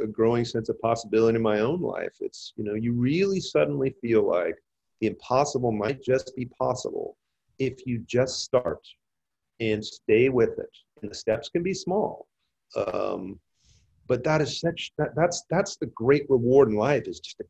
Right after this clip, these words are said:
constantly feel like something is possible. Everything is possible. Uh, it's, it's,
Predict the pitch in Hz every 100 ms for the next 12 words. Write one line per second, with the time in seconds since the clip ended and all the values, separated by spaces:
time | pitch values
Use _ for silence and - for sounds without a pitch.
0 | - - 156 175 - 170 - 147 123 _
1 | - 147 147 127 110 - - 156 156 156
2 | 113 98 - - 131 127 104 95 - 151
3 | 139 123 117 107 107 - 120 127 - -
4 | - - _ _ _ _ _ 110 - 127
5 | - - 131 127